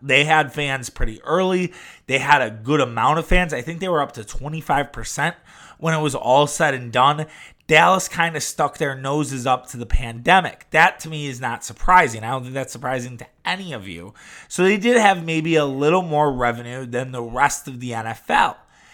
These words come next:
That said, Jerry Jones works on the T V rights deals. That's not just a plot in an Entourage season seven. Like, that's something that Jerry Jones does for the league. He's been doing it for a long time.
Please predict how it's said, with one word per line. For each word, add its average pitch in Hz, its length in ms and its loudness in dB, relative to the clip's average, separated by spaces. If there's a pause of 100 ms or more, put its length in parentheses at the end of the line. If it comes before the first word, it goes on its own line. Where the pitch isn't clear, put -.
(240)
That 139 300 4
said, 156 640 2
Jerry 147 320 2
Jones 139 440 -4
works 127 360 -4
on 135 260 0
the 131 180 -4
T 147 240 -6
V 147 160 -4
rights 160 340 0
deals. - 260 -16
That's 123 220 -8
not 147 300 4
just 135 340 -4
a 120 480 -4 (320)
plot 143 500 4
in 127 400 -10
an 131 120 -10
Entourage 127 760 0
season 127 440 -6
seven. 147 480 2
Like, 113 220 -12
that's 135 260 0
something 165 420 -6
that 143 160 -4
Jerry 131 300 -2
Jones 117 440 -8 (400)
does 147 360 2
for 143 340 -2
the 131 100 -6
league. 131 360 -6
He's 110 240 -12
been 123 120 -10
doing 131 220 -6
it 135 140 -10
for 123 240 -4
a 117 140 -2
long 113 420 -10
time. 143 560 -4